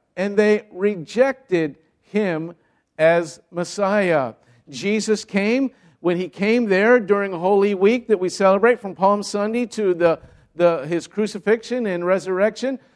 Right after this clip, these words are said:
they thought that, uh, a pol-, Jesus was a political, uh, Messiah, that he was gonna liberate them from the, uh,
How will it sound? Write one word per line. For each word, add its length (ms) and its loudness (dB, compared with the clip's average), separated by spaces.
they 200 2
thought 460 0
that, 280 -2
uh, 180 -2
a 140 -2
pol-, 320 -4
Jesus 460 -4
was 160 0
a 80 -2
political, 840 0
uh, 180 -4
Messiah, 680 -2
that 140 -2
he 140 -8
was 200 -4
gonna 200 -4
liberate 760 0
them 400 -4
from 300 -4
the, 360 -4
uh, 240 -2